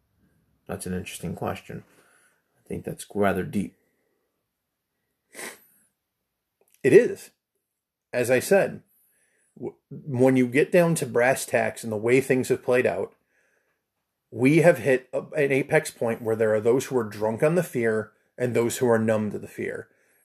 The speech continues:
Speaker 2: Given time, the numbness is going to get, going to spread across, across the populace. They're just not gonna care anymore. And they'll either just,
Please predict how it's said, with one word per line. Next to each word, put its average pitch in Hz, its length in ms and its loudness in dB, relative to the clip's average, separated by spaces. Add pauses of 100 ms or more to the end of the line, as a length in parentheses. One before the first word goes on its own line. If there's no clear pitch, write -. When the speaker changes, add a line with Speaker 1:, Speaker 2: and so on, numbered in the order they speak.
(220)
Speaker 2:
Given 143 340 4
time, 185 520 0 (800)
the 120 280 2
numbness 135 540 2
is 110 100 -4
going 123 240 -2
to 113 80 -8
get, 117 240 -8
going 123 260 0
to 113 60 -6
spread 170 300 -2
across, 120 440 -2
across 127 500 0
the - 80 -20
populace. 110 600 -4 (440)
They're 135 100 2
just 160 180 2
not 160 140 0
gonna 135 140 2
care 127 320 0
anymore. - 420 -10 (1160)
And 147 180 6
they'll 139 180 4
either 139 220 4
just, - 320 -2